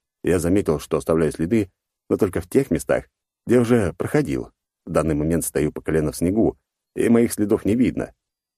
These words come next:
Моя невидимость самая крутая. Ещё бы сделать блинк десятого уровня, и вообще будет всё супер. Надоело. Психую и активирую узы для двоих насекомых, которые летают и мешают мне своим противным жужжанием.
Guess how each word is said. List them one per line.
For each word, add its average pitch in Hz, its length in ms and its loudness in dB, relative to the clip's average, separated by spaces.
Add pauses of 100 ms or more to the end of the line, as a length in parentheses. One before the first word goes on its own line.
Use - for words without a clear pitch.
Моя 82 280 0
невидимость 87 640 -2
самая 92 420 2
крутая. 87 580 0 (540)
Ещё 73 260 -2
бы 78 140 2
сделать 76 320 0
блинк 80 420 -4
десятого 73 380 -2
уровня, 80 440 0 (400)
и 98 80 4
вообще 131 320 2
будет 85 220 -4
всё - 140 -4
супер. - 320 -8 (760)
Надоело. 82 880 -4 (640)
Психую 117 600 2
и 98 60 6
активирую 90 480 4
узы 90 300 2
для 73 260 -4
двоих 80 320 0
насекомых, 82 580 0 (300)
которые 90 280 0
летают 85 460 0
и 85 40 -2
мешают 85 380 0
мне 82 120 0
своим 80 300 0
противным 82 480 -2
жужжанием. 76 680 -2